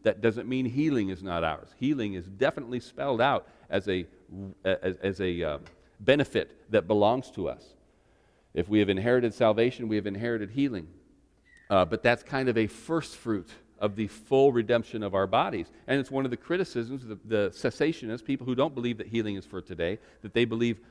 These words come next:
the miracles that Jesus did, the healings he did, were only to prove that he was God.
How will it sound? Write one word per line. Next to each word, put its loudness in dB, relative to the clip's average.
the 2
miracles 2
that -12
Jesus -6
did, -2
the -6
healings -2
he -6
did, 2
were -2
only 8
to -4
prove 0
that -6
he -2
was -8
God. -2